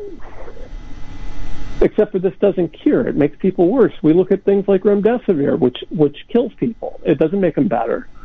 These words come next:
You know, but yet we keep pushing them. So, yeah, I think there needs to be trials. There needs to be accountability. And when we do that, that's, that's where we should be doing our real homework and our real investigation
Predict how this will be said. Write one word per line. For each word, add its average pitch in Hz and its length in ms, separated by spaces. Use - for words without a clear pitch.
You 139 100
know, 131 80
but 165 200
yet 196 200
we 214 140
keep 202 260
pushing 233 280
them. 143 160
So, 180 100
yeah, 208 240
I 196 120
think 233 220
there 220 100
needs 214 300
to 202 80
be 180 160
trials. 185 440
There 175 100
needs 160 240
to 180 60
be 165 120
accountability. 165 760
And 156 160
when 165 160
we 160 120
do 220 280
that, 135 320
that's, 196 220
that's 185 320
where 202 140
we 180 140
should 143 220
be 143 120
doing 147 280
our 135 140
real 131 240
homework 151 460
and 151 80
our 127 80
real 131 220
investigation 139 960